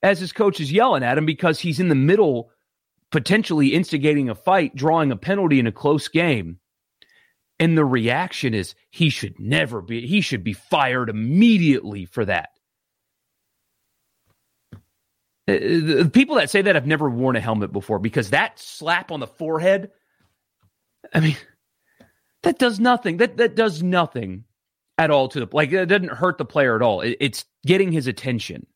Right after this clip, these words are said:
Should you do it? No,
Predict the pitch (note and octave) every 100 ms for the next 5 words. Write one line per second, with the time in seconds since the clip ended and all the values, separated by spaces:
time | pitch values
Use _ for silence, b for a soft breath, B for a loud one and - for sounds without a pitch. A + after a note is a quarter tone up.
0 | _ b b b b - - G#3 D#3 F#3+
1 | D3+ G#3 A#3 A3 _ _ _ _ - D3
2 | C#3+ A#2 A2+ B2+ D3